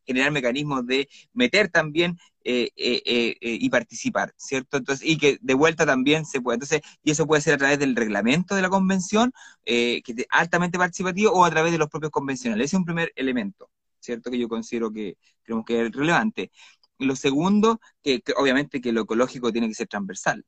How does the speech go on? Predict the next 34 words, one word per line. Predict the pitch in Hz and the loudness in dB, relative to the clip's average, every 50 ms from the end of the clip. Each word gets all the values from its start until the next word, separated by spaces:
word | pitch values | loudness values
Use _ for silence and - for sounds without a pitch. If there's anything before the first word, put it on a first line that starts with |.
| _ _ _ | _ _ _
Eh, | - 104 104 - - 62 92 104 104 - - | -10 -10 -8 -8 -8 -8 -8 -8 -10 -10 -10
la | 107 107 92 | -8 -8 -8
constitución, | 104 98 98 104 98 104 - - 123 123 123 123 120 | -8 -10 -10 -12 -14 -14 -8 -4 -2 0 0 0 -2
que | - 113 107 | -4 -6 -8
sea | - 117 110 | -6 -4 -4
una, | 117 117 90 117 123 117 117 117 - _ _ | -2 -2 -2 0 0 0 -2 -2 -6 _ _
una | 156 165 180 160 | -2 -2 0 0
constitución | 165 160 143 151 139 127 - 175 175 165 | 0 0 -2 -2 -4 -4 -2 -2 0 0
de | 147 | 0
espaldas | 127 - _ _ - 208 233 240 208 165 123 113 110 - - - _ - - - - _ | -2 -4 _ _ 0 2 2 2 0 -2 -4 -6 -8 -10 -12 -18 _ -20 -20 -20 -12 _
a | - 120 120 120 | 0 2 2 4
los | 123 123 | 4 4
ecosistemas, | 117 - 117 - - 113 _ - 185 202 196 170 139 | 2 2 -2 -6 -8 -14 _ -2 0 0 2 2 0
de | 120 120 | 0 -2
espalda | 104 - _ - 202 214 214 196 160 139 | -4 -6 _ 2 2 4 4 4 2 0
al | 123 117 | 0 2
cambio | - 143 147 135 135 127 | 0 0 0 0 -2 -2
climático, | 123 120 127 165 196 196 160 143 117 110 107 - - - - - _ - - | -2 0 0 0 0 0 -2 -4 -6 -6 -8 -8 -10 -18 -20 -20 _ -8 -6
de | 233 | -6
espalda | 226 - _ _ 180 196 214 214 190 156 139 123 107 | -6 -6 _ _ 2 4 4 4 4 4 4 4 4
a | 120 | 2
la | 120 117 113 | 2 0 0
crisis | 131 143 160 - - 156 143 135 123 | -2 -2 -4 -4 -2 -2 0 0 0
ecológica, | - 120 113 127 147 151 170 160 180 185 190 196 - - - - _ _ | 0 0 0 0 0 -2 -2 0 0 0 0 0 -2 -12 -20 -20 _ _
es | - 139 151 156 156 - | -2 0 0 0 0 -2
una | - 156 160 160 160 165 156 - - - _ _ | -2 0 2 2 2 2 2 0 -4 -12 _ _
constitución | - - 139 131 123 120 - 123 - 127 - - 147 147 151 147 127 | -4 -2 0 0 0 -2 -4 -6 -8 -8 -4 -2 0 0 0 -2 -4
que | - 135 127 | -2 -2 0
no | 131 135 135 131 | 0 0 -2 -2
tiene, | - 131 131 131 131 135 131 131 113 92 120 120 117 107 - - | -2 -2 0 0 0 0 0 0 -2 -2 -2 -2 -2 -4 -4 -4
eh, | 107 | -2
viabilidad, | 117 123 120 120 117 113 113 110 123 123 123 123 123 120 117 - - | 0 0 2 2 2 2 2 2 2 4 4 4 4 2 0 0 -2
eh, | - 113 110 110 110 110 107 107 - - - 107 104 107 | -4 -4 -4 -2 -4 -4 -6 -6 -8 -10 -8 -8 -8 -8
eh, | 104 101 | -8 -12